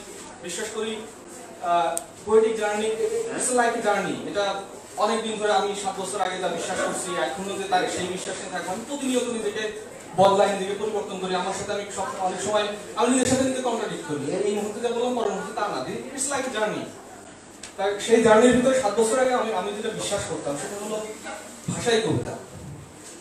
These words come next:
সেই হিসাবে আমি ভাবতাম যে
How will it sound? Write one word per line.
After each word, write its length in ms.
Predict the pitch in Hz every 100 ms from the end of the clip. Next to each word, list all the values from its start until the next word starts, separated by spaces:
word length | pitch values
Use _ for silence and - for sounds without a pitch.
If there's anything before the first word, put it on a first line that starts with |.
| - - - - - - - - - -
সেই 280 | - 226 220
হিসাবে 440 | - 247 175 - - - - -
আমি 280 | 196 208 202 208 -
ভাবতাম 640 | 175 175 220 214 180 180 180 - - - -
যে 200 | 190 190